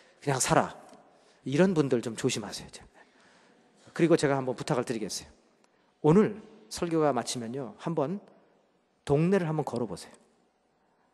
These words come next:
한번 걸어보세요. 걸어보시면서, "야, 봄이 정말 딴 때보다 일찍 온 것 같은데."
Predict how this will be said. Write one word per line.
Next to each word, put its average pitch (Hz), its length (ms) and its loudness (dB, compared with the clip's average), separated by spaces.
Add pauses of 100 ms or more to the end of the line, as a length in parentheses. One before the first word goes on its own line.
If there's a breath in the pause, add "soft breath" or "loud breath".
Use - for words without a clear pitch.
한번 147 200 -10
걸어보세요. - 460 -10
걸어보시면서, 120 840 -4 (100)
"야, - 340 -14 (120)
봄이 139 360 -2
정말 123 460 -4
딴 147 160 -4
때보다 139 200 0
일찍 120 280 -6
온 123 120 -6
것 113 100 -8
같은데." 113 520 -10